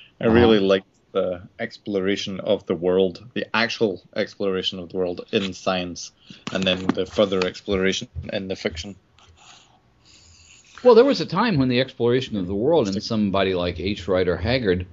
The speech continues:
Speaker 2: was anthropologically feasible. So it was, it was fantasy,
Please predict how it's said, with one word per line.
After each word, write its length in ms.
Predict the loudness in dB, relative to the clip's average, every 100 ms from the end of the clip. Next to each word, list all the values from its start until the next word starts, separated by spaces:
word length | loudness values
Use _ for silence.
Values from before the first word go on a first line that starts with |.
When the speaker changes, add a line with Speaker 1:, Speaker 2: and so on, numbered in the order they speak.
| -20 _ _ 0
Speaker 2:
was 300 | 4 4 2
anthropologically 1080 | 0 2 0 0 2 4 2 -2 -2 -2 -2
feasible. 580 | 0 2 2 0 -4 0
So 220 | 4 2
it 100 | 2
was, 240 | -2 -2 -16 _ _
it 20 | -2
was 180 | -2 0
fantasy, 520 | 2 2 2 0